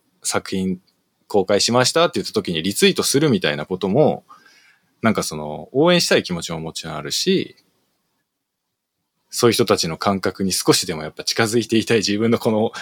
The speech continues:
なんていうか身勝手な欲求もあるし、うん。なるべく接点を多く取りたいっていうところは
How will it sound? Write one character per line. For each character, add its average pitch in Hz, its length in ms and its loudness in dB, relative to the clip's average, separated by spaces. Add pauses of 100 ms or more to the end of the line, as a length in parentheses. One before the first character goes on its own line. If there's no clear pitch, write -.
(120)
な 107 120 0
ん 98 40 -6
て 95 80 -2
い 90 40 -2
う - 20 -6
か 95 80 0
身 104 80 0
勝 127 180 0
手 120 120 0
な 87 80 -2
欲 98 240 -4
求 110 180 0
も 95 160 0
あ 101 60 4
る 90 60 -2
し、 78 340 -8 (1040)
う 80 60 -20
ん。 - 1300 -18
な 110 100 -2
る 165 100 2
べ 165 100 4
く 160 100 -2
接 165 160 2
点 87 460 0
を 95 100 2
多 82 60 -2
く - 140 -18
取 87 200 -8
り 90 40 -10
た 104 100 2
い 82 80 0
っ - 40 -12
て - 200 -8
い 110 80 4
う 151 140 6
と 156 100 2
こ 196 120 4
ろ 196 120 6
は 90 260 6